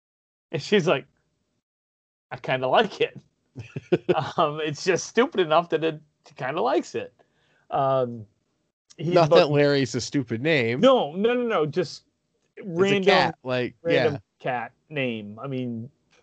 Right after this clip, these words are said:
Speaker 2: Okay, let's face it. Animals with actual human names, it's
Speaker 1: It's
Speaker 2: kinda
Speaker 1: funny.
Speaker 2: weird.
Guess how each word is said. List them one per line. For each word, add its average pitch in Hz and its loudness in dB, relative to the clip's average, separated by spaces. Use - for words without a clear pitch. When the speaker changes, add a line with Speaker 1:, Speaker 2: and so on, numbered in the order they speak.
Speaker 2:
Okay, 165 -2
let's 185 0
face 143 2
it. 95 -12
Animals 170 -2
with 151 -4
actual 131 -2
human 117 -6
names, 107 -6
it's - 2
Speaker 1:
It's 151 -4
Speaker 2:
kinda 143 4
Speaker 1:
funny. 127 4
Speaker 2:
weird. 117 -2